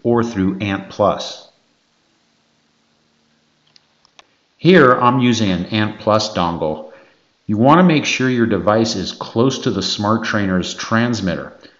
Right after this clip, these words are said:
I'm using an extension from my laptop to get inches away. If you don't get close enough, you might see dropouts,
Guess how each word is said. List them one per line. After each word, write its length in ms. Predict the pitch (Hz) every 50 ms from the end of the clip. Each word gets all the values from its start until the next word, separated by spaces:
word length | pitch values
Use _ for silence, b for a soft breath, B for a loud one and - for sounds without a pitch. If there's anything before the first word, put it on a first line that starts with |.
| B B -
I'm 160 | - 113 139
using 280 | 151 147 139 123 127 117
an 140 | 101 92 92
extension 640 | 90 92 - - - - 139 143 - - 101 95
from 200 | 92 - 101 92
my 140 | 90 87 90
laptop 640 | 82 95 110 120 127 127 - - 90 82 82 - -
to 60 | -
get 200 | 87 95 92 -
inches 380 | 110 101 98 - - 95 90
away. 440 | 90 80 80 95 98 87 69 69 - B B B B B B B B B B _
If 180 | - 110 - -
you 120 | 104 101
don't 340 | 92 92 95 113 135 156 -
get 220 | - 156 - - -
close 400 | - - 147 160 165 160 - 131
enough, 340 | 107 90 87 87 - -
you 80 | 104 98
might 360 | 95 95 92 101 117 117 117
see 280 | - - - 113 101 90
dropouts, 840 | 92 90 95 101 101 110 110 - 90 76 67 69 - - - b